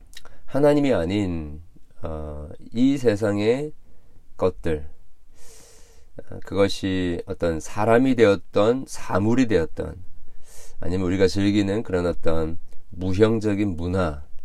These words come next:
어, 어떤 것이 되었든지 간에 이 세상의 것들은 이렇게 살아있지 않는 생명력이 없는 상수리 나무, 또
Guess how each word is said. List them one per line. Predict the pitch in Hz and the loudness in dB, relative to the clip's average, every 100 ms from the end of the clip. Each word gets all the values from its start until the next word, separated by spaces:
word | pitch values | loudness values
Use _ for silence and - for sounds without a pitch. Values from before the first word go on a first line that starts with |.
| - - - | -6 -8 -6
어, | - 85 - - - | -4 -4 -4 -4 -4
어떤 | - - 151 | -2 2 4
것이 | 135 127 | 2 -2
되었든지 | - - - - 160 | -4 -4 -2 -4 -4
간에 | 151 90 101 - - - - - - - - - - - - - - - - - | -6 -4 -4 -6 -10 -10 -10 -10 -12 -10 -10 -10 -14 -14 -10 -10 -12 -14 -6 2
이 | 123 | 4
세상의 | - 120 104 107 107 | 6 4 4 2 2
것들은 | 92 85 87 101 95 76 80 - - - - - | 0 0 0 0 -2 -4 -10 -14 -16 -12 -8 -4
이렇게 | 85 82 85 82 78 - | -2 -2 0 0 0 -2
살아있지 | - 135 139 131 117 107 | -2 0 2 2 0 0
않는 | 87 82 98 131 - - - - - | 2 0 -2 -4 -6 -10 -10 -8 -6
생명력이 | - 139 139 135 131 117 | -4 -2 0 0 0 4
없는 | 107 82 87 92 101 | 4 4 2 2 0
상수리 | - 113 110 110 | -2 -4 -2 -2
나무, | 92 76 80 71 76 - - | -2 -2 -2 -4 -4 -2 0
또 | 82 80 78 82 | 0 2 0 -2